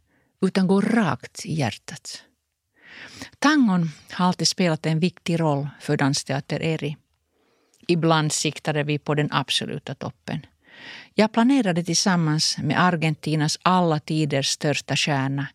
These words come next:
Susanna Rinaldi, en föreställning som skulle visas i Dubai och Abu Dhabi.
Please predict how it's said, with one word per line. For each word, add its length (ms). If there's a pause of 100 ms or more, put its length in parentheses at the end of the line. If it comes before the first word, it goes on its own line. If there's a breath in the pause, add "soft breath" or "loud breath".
(100)
Susanna 440
Rinaldi, 560 (520 loud breath)
en 120
föreställning 960 (280 loud breath)
som 200
skulle 180
visas 480
i 120
Dubai 640
och 120
Abu 180
Dhabi. 480